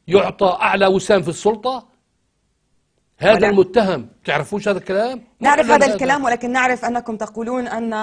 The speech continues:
Speaker 2: قضايا الفساد لا تسقط
Speaker 1: لا
Speaker 2: بالتقادم.
Speaker 1: تسقط، ولم نقل إن
Speaker 2: وأنت
Speaker 1: هذا.
Speaker 2: قلت هناك اليوم، اليوم،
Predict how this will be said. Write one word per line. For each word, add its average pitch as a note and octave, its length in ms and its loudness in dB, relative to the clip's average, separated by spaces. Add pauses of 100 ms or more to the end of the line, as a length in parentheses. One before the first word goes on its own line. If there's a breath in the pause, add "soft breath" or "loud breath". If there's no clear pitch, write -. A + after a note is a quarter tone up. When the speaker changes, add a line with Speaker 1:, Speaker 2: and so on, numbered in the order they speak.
(120)
Speaker 2:
قضايا A3+ 560 -2
الفساد G#3 480 -6
لا G#3 160 -2
تسقط A3+ 540 -10
Speaker 1:
لا F3 60 -14
Speaker 2:
بالتقادم. G#3+ 640 0
Speaker 1:
تسقط، - 120 -6
ولم F#3 340 -2
نقل G3 280 -6
إن A3+ 80 0
Speaker 2:
وأنت D#4+ 440 0
Speaker 1:
هذا. D4+ 100 0
Speaker 2:
قلت F4 500 -8
هناك C#4+ 400 -8
اليوم، B3 400 0
اليوم، B3+ 440 0